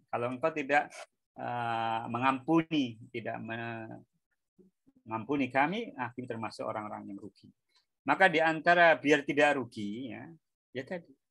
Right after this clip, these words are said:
eh, senantiasa minta petunjuk, dan kalau kepleset seperti Nabi Adam alaihissalam,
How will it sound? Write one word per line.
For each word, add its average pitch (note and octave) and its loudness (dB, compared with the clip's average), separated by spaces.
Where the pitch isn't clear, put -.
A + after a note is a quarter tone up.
eh, G#2+ -16
senantiasa B2 -4
minta A#2+ -2
petunjuk, A2 -4
dan A2 -4
kalau D3+ 4
kepleset A#2+ 2
seperti A#2 -6
Nabi A2+ -6
Adam B2+ 2
alaihissalam, G#2+ -2